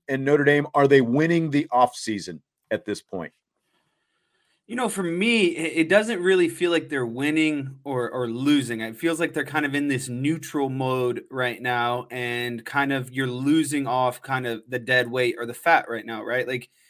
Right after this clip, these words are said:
Speaker 2: you, you're, you're kind of condensing your roster. You're, you're losing guys to the portal. You're losing guys,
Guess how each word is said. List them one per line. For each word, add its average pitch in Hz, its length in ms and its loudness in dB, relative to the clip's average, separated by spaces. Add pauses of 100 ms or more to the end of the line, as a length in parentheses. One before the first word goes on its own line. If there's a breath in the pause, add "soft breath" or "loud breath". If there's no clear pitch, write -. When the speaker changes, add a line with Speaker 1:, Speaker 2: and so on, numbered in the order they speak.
(180)
Speaker 2:
you, 131 120 -4
you're, 127 360 -2 (180)
you're 139 180 -6
kind 147 240 -2
of 135 80 -4
condensing 143 580 -2
your 147 140 0
roster. 131 440 0
You're, 117 360 -4
you're 117 180 -8
losing 139 320 -2
guys 127 280 -2
to - 80 -16
the 107 100 -10
portal. 131 380 -2
You're 113 140 -4
losing 123 320 -6
guys, 117 360 -2